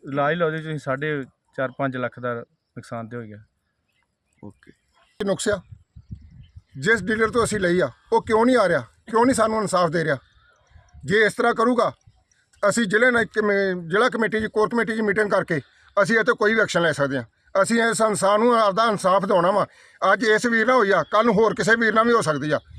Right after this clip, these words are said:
Speaker 3: ਪਰ ਅਸੀਂ ਇਸ ਤਰ੍ਹਾਂ ਨਹੀਂ ਹੋਣ ਦਿਆਂਗੇ। ਅਸੀਂ ਜਥੇਬੰਦੀ ਵੱਲੋਂ ਇਸ ਦੇ ਨਾਲ ਪਾਬੰਦ ਰਹਾਂਗੇ।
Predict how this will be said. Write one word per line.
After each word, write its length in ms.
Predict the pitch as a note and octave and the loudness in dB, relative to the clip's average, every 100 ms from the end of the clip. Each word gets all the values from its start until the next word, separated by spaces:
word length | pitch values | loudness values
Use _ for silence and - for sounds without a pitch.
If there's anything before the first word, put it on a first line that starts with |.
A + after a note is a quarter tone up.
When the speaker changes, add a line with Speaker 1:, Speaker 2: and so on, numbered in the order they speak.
| - - | -18 -6
Speaker 3:
ਪਰ 180 | - G#3 | 0 2
ਅਸੀਂ 200 | G3 A3 | 2 2
ਇਸ 80 | G3 | 0
ਤਰ੍ਹਾਂ 200 | G#3 G3+ | 2 2
ਨਹੀਂ 140 | F#3 | 2
ਹੋਣ 140 | G#3+ F#3 | 2 2
ਦਿਆਂਗੇ। 260 | D3 C3 A#2 - - - - - - | 0 -2 -8 -16 -20 -20 -16 -2 0
ਅਸੀਂ 180 | C4 B3+ | 0 0
ਜਥੇਬੰਦੀ 460 | A3+ A#3+ A#3+ A#3 | 2 2 2 0
ਵੱਲੋਂ 300 | A3 G3+ D#3 - _ _ - A3+ | 2 2 0 -4 _ _ -4 -2
ਇਸ 60 | A3 | 4
ਦੇ 160 | B3+ | 4
ਨਾਲ 200 | A3 G#3 | 4 2
ਪਾਬੰਦ 440 | G3+ G#3+ G3+ C#4 C#4 | 2 0 2 2 2
ਰਹਾਂਗੇ। 320 | A#3 A3+ D#3+ | 2 2 -2